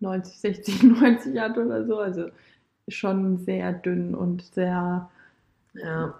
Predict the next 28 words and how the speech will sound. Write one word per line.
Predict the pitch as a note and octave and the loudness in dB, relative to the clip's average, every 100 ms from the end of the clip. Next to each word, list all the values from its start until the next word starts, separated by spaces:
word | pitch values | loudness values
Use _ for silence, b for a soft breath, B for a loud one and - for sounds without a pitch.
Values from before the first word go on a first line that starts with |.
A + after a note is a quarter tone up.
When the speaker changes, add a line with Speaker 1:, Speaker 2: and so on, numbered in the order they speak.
| - | -16
Speaker 1:
ja, | D2+ - - F3 F#3 | -12 -10 -6 -4 0
nicht | G#3+ - | -2 2
mal | A#3+ | 0
unbedingt | A3+ A#3 A#3 A3+ - | 2 2 2 0 -2
trainiert, | G#3 F#3+ B3 E4 A#3 | -2 2 2 2 0
weil | F#3+ F#3+ | -2 -2
sie | G3 | -2
sind | G3 G#3 | -6 -6
oft | G#3 - | -10 -10
einfach | G3+ F#3+ F#3 | -6 -6 -6
so | - G#3+ A3+ | -6 -2 -2
dünn, | G3+ G3 G#3 | 0 0 0
dass | G#3 G3 | -2 -4
du | - F#3 | -4 -2
halt, | F3+ F3+ - - _ _ _ _ _ _ _ _ - | -2 -6 -10 -20 _ _ _ _ _ _ _ _ -6
ja, | F#3+ F3+ F3 | -4 -4 -4
eher | F#3 F#3 | -2 -2
so | F#3 F3+ | 0 -2
Haut | F#3+ G3 | -2 -2
und | G3+ F#3+ | -4 -6
Knochen | - G#3 A3+ A3+ A3 | -4 -4 0 0 0
und | G#3 G#3 | -2 -4
keine | A3 G#3+ | -4 -4
Muskeln, | G#3 A3 A3 A3+ A3 | -2 -2 -2 -2 0
also | G3+ F#3+ F#3 F#3+ - b b b - | 0 -2 -2 -4 -8 b b b -18
schon | - G3 | -8 -2
Speaker 2:
Ja. | F#3 F3+ | -2 0
Speaker 1:
wirklich, | D#3+ E3+ | 0 0